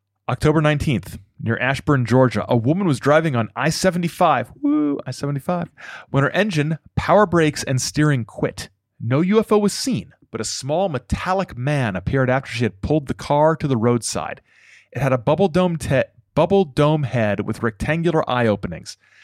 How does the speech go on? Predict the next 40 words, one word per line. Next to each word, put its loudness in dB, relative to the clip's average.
The -4
head 0
moved 0
like 2
a 0
robot. 0
From -12
the -6
elbows 0
down, -2
the -4
arms -4
were -4
narrow 2
and -2
wrinkled -2
like -2
a -10
chicken's -4
legs. -2
It -10
moved 4
around 2
the 0
car, 2
then -2
was -2
gone. -2
Afterward, 0
she -4
found -2
the -4
engine -4
billowing 2
smoke -4
and -4
the -2
hood -4
intensely -8
hot. -18